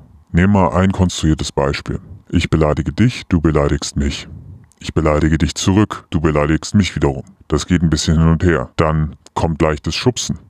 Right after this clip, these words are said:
Ich schubse dich, du schubst mich. Dann fängt der eine an zu schlagen, der andere fängt an zu schlagen. Dann treten wir sich gegenseitig. Dann wird's immer heftiger. Und keiner sagt,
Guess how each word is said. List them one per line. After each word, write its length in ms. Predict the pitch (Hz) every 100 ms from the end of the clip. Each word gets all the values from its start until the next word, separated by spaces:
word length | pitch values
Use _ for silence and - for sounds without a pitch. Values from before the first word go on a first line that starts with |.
| -
Ich 160 | 82 80
schubse 320 | 85 - 82
dich, 220 | 92 -
du 100 | -
schubst 340 | - - -
mich. 280 | 71 69 - _ -
Dann 340 | 73 73 67 - - - -
fängt 260 | - 87 80
der 140 | 82
eine 240 | 87 90
an 140 | 87 90
zu 120 | 95
schlagen, 460 | - 95 101 82 67 - -
der 100 | 82
andere 260 | 90 101 87
fängt 280 | - 73
an 120 | 69 71
zu 120 | -
schlagen. 400 | - 69 - 90 _ -
Dann 180 | - -
treten 260 | 120 123
wir 120 | 101 82
sich 200 | - -
gegenseitig. 720 | 78 76 - 73 - - - _ _
Dann 100 | -
wird's 200 | 73 -
immer 160 | 85 82
heftiger. 540 | 110 - - - 78 _
Und 120 | -
keiner 320 | - 87 98 98
sagt, 520 | 90 92 - - -